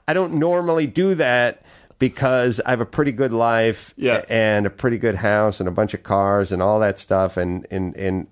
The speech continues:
Speaker 1: you know, I, I'm, I'm blessed. I'm not a religious person, but I have a pretty damn good life. And I was just, like, standing there up on stage. It's, it's in Mansfield, Pennsylvania. It's snowing out. It's Wednesday night. I've, you know, I've been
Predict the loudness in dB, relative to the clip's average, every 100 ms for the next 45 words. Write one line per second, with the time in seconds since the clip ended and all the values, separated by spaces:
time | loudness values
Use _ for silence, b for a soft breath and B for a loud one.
0 | -8 -2 2 4 4 0 -6 _ _ _
1 | -16 -10 -8 0 2 2 0 0 2 4
2 | 2 2 -4 -14 -8 -4 0 2 2 2
3 | 2 2 2 0 0 2 2 2 0 0
4 | 2 2 0 B B B B _ -2 0
5 | 2 0 0 0 2 2 2 2 0 0
6 | 0 0 -4 -14 B B _ 0 2 2
7 | 0 0 0 -2 -2 -2 -2 -6 b b
8 | -20 -2 0 2 2 2 4 2 2 0
9 | 0 2 2 0 0 2 2 2 -2 -4
10 | -12 -12 -12 -6 0 0 -2 -2 2 2
11 | 2 0 0 0 0 0 0 0 2 2
12 | 2 2 2 0 -2 -10 -10 -4 0 2
13 | 2 0 0 2 2 0 -2 -10 -14 -4
14 | 0 0 0 0 0 0 0 0 -4 -8
15 | -10 -10 -8 -6 -4 -4 -4